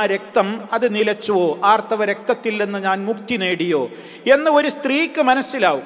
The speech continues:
അതിൻ്റെ അടയാളങ്ങളൊക്കെ അവർക്ക് മനസ്സിലാകും. ആ നിലക്ക് രക്തം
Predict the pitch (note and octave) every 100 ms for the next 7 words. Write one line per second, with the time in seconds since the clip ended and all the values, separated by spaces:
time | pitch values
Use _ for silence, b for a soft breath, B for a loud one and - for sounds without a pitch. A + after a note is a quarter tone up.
0 | - A3 C4 B3+ B3 C4 C4+ C4 A#3+ A#3+
1 | A#3 A#3 G#3+ G#3+ A3+ A#3 G#3 A#3 - F#3+
2 | D3 B2+ - B B B - B3 D#4+ D#4+
3 | D4 C4+ C4+ B3+ A#3 G#3 F#3+ A#3 A#3+ -